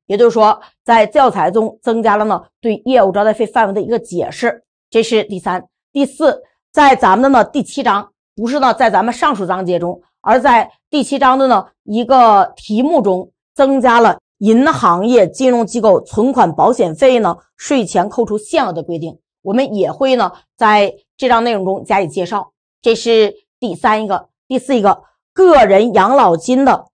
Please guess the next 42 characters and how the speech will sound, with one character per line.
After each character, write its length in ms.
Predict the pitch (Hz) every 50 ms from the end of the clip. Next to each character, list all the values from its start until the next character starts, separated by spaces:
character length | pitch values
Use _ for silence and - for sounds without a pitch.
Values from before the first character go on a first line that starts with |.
| _
个 200 | - 285 269 214
税 180 | 208 - 180 175
政 180 | 196 180 170
策， 240 | 165 175 160 156 - _ _ _ _ _ _
这 160 | - 370 359
个 80 | 294 -
变 200 | 269 240 226 202
化 300 | 175 214 185 180 - _ _ _ _
是 440 | - - 247 233 220 208 - - -
比 80 | - 247
较 180 | 277 269 - -
大 300 | - 262 254 233 226 180
的， 180 | 190 - - -
也 120 | 190 185
会 200 | 180 - 262 254
呢 160 | 233 208 180 - _ _ _
影 320 | - 185 202 214 247 294 294
响 300 | - 233 190 180 175 180
的 100 | 190 185
比 80 | 208
较 140 | 208 175 160
大， 280 | - 196 190 175 - _ _ _ _
所 220 | _ - - 247 247
以 80 | 233
呢 100 | 202 196 185
咱 180 | 196 175 185
们 100 | 202 214
要 340 | 208 214 202 180 - - _ _ _ -
注 120 | 254 233
意 80 | 202 185
一 40 | 170
些， 300 | - 185 175 170 - _ _ _ _ _
这 100 | - -
是 200 | 220 - 254 226
第 120 | 220 226 254
五 160 | 220 180 180
一 80 | 170 160
个。 200 | 180 160 - - _ _ _ _ _
第 80 | - 294
六 160 | 302 294 277
一 100 | 233 220
个 260 | 202 208 185 - -